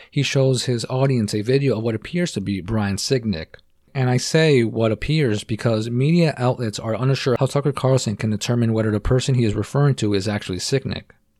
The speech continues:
Anyways, in this clip, Tucker shows Sicknick walking perfectly fine,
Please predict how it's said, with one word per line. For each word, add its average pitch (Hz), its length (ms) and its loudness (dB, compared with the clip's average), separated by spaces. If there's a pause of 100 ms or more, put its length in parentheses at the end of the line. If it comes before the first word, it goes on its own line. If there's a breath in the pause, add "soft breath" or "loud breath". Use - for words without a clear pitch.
(920)
Anyways, 120 400 4
in 104 80 2
this 101 140 -2
clip, - 300 -4
Tucker 143 260 0
shows 117 280 -2
Sicknick 135 460 -4
walking 135 320 2
perfectly 107 400 0
fine, 113 440 -2